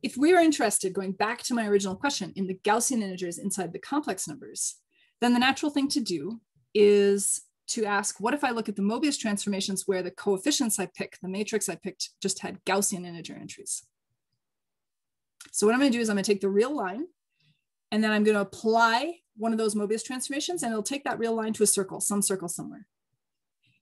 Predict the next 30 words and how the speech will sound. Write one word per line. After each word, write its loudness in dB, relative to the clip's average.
And 4
then 4
I 6
will 2
take 2
the 0
next 2
Mobius -2
transformation -4
with -6
Gaussian -2
integer -4
entries -4
and -4
apply -2
it -6
to -12
the 0
real 0
line 0
and 0
get 2
another 4
circle -4
somewhere. -8
And 2
I 4
will 6
do 2
that 4